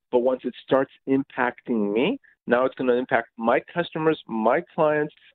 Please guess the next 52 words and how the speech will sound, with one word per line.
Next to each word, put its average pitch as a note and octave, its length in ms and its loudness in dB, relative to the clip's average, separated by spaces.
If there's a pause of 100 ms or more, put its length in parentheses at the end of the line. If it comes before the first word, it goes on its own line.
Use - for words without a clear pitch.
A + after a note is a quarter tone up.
because C3 280 0
I'm A#2+ 140 0
associated D#3 600 0
with C#3+ 140 -6
you, C#3+ 160 0
and A#2 100 -2
you B2+ 160 -2
should B2 120 0
have A#2 120 2
known E3 440 0
that. A2+ 220 0 (400)
That's E3 260 0
where E3+ 100 2
the C3+ 100 0
problem A#2 400 0
lies. A2+ 260 4
So B2+ 160 2
I B2+ 60 4
think F#3 180 -4
that's F3+ 220 0
the E3+ 60 -10
difference. C3+ 420 -2 (300)
In B2+ 140 -2
the B2 120 4
one D3+ 220 2
situation C#3 520 -2
where B2 80 -4
the A#2 80 2
guy A#2+ 220 2 (100)
po-, C3 200 0 (140)
uh, A#2 200 4
posted B2+ 340 0 (100)
some A2+ 240 0
foul B2 300 4
language, D#3 460 2 (360)
it's C#3 180 -2
not D#3 260 2
something D3+ 320 0
that's C#3 160 2
gonna C3 180 2
result B2 380 2 (280)
in B2+ 200 -4
a, - 20 2
in A#2 400 2
a A2 180 0 (120)
damage C3 340 0 (160)
to A#2 120 -8 (100)
his A2+ 180 -2
employer. C#3 480 0
The G#2 100 -4
public's - 380 0 (100)
gonna, C3 200 2